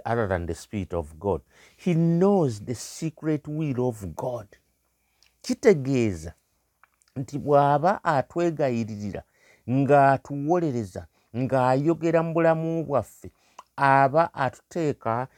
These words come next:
mu kuteesa kwa Katonda, in his purposes. Olumu tusaba, ebintu nga bye tusaba ddala bituufu. Ee, ovaayo n'osaba ekintu nga naawe okiraba kituufu, okisabye,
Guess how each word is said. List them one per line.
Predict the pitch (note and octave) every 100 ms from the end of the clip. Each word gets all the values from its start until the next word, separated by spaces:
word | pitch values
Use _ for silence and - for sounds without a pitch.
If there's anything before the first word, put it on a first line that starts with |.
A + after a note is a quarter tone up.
| _ -
mu | A2+
kuteesa | A#2 - B2 A#2+ - A#2+
kwa | - G2 E2
Katonda, | F2+ - G2+ G2 G2 F#2+ - _ _ _ -
in | G2+
his | A#2 B2 A2 -
purposes. | B2 - - - - F2+ - - _ _ _ _ _ _ _ _ _ _ _ _ _ -
Olumu | F#3 B3+ C4
tusaba, | - A2+ - D2+ B1+ - _ _ _ _ _ _ _ _ - -
ebintu | F3 F3 E3+ E3+
nga | E3 E3
bye | D#3+
tusaba | E3+ - F3 E3
ddala | A#2 G2 E2+ -
bituufu. | F#2+ G#2 _ C#3+ G2+ - - - _ _ _ _ _ _ _ _ _ _ _ -
Ee, | G3 F3
ovaayo | C3+ C3+ F3 E3+ D#3+
n'osaba | C3 A#2+ C3 B2
ekintu | A#2 - G2 A2+
nga | B2+
naawe | F3 F#3
okiraba | A2+ - A#2 G2+
kituufu, | - - A2 G2 - F3+
okisabye, | - A#3 - G3+ E3